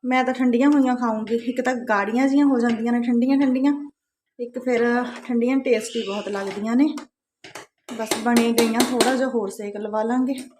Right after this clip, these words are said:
ਤੇ ਆ ਜਾਓ ਜਿਹਨੇ ਜਿਹਨੇ ਖਾਣੀਆਂ ਜੀ, ਬਸ ਹੁਣ ਮੈਂ ਬੱਚਿਆਂ ਨੂੰ ਦੇ ਦੇਵਾਂ। ਪੁੱਛ ਲੈਂਦੀ ਹਾਂ ਉਹਨਾਂ ਨੇ ਠੰਡੀਆਂ ਹੋਈਆਂ ਖਾਣੀਆਂ ਕਿ ਹੁਣੇ ਖਾਣਗੇ। ਹੁਣ ਖਾਣਗੇ, ਪਰ ਉਹਨਾਂ ਨੂੰ ਭੁੱਖ ਲੱਗੀ ਹੋਈ ਆ,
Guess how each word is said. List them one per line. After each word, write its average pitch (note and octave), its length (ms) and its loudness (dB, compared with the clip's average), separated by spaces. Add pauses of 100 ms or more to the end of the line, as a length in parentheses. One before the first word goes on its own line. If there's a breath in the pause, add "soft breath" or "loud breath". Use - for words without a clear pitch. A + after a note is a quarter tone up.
(960)
ਤੇ G#3+ 220 -10
ਆ B3 140 2
ਜਾਓ C#4 100 2
ਜਿਹਨੇ C4+ 260 4
ਜਿਹਨੇ C#4 220 4
ਖਾਣੀਆਂ A#3 480 0
ਜੀ, C4 240 -2 (120)
ਬਸ A#3 240 -4
ਹੁਣ A3+ 160 -2
ਮੈਂ A3+ 100 -6
ਬੱਚਿਆਂ A3 360 -8
ਨੂੰ A3 100 -6
ਦੇ G3+ 160 -6
ਦੇਵਾਂ। A3 200 -2 (720 loud breath)
ਪੁੱਛ D#4 180 -8
ਲੈਂਦੀ D4 240 4
ਹਾਂ C#4+ 80 6
ਉਹਨਾਂ D4 120 4
ਨੇ D4 100 0
ਠੰਡੀਆਂ B3+ 300 2
ਹੋਈਆਂ C4+ 200 2
ਖਾਣੀਆਂ B3 340 0
ਕਿ C#4+ 100 -4
ਹੁਣੇ A#3+ 280 0
ਖਾਣਗੇ। A#3 400 -4
ਹੁਣ C#4+ 220 4
ਖਾਣਗੇ, C4 360 0
ਪਰ C4 140 -2
ਉਹਨਾਂ B3 160 -2
ਨੂੰ C4+ 100 0
ਭੁੱਖ C#4 240 -12
ਲੱਗੀ G#3 260 -8
ਹੋਈ G#3 220 -4
ਆ, C#4 60 -2